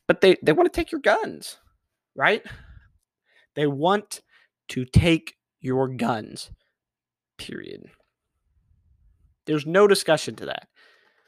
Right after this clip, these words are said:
whatsoever. This whole mandatory buyback, you know, register your guns. 'Cause when you register your guns, if something happens, where a mass shooting happens,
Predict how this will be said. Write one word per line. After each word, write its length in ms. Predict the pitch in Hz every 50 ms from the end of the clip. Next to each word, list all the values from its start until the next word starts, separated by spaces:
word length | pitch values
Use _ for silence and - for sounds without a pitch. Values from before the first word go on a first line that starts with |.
| _ _ _
whatsoever. 720 | - 151 156 - - - 139 123 107 85 60 55 - - _ _ _ _ _ _ _ _ _ _ _ _ _ _ _ _ _
This 160 | - 139 135
whole 380 | - - 165 170 165 151 131 120 - _ _
mandatory 500 | 127 131 127 120 117 - - 131 120 117
buyback, 840 | 117 120 131 143 151 147 139 147 143 139 139 139 131 113 - - - _ _ _ _ _ _ _ _ _ _ _
you 80 | - -
know, 60 | 120
register 480 | 117 127 131 131 131 135 - - 139 127
your 120 | 120 120
guns. 760 | 117 123 123 123 123 123 123 120 120 120 117 110 - - _ _ _ _ _ _ _ _ _ _ _ _ _ _ _
'Cause 140 | - 143 139
when 140 | 170 208
you 100 | 220 202
register 380 | 196 220 240 320 - - - 165
your 80 | 151 139
guns, 400 | 135 151 151 143 143 143 139 131
if 80 | 135
something 300 | - - 214 - 160 131
happens, 600 | - - 151 180 - - 202 190 208 208 196 - - _ _ _ _ _ _ _ _
where 160 | - 135 135
a 40 | 131
mass 260 | 135 139 147 160 143
shooting 280 | - - 202 147 147 143
happens, 540 | 165 147 147 - 151 147 151 151 - -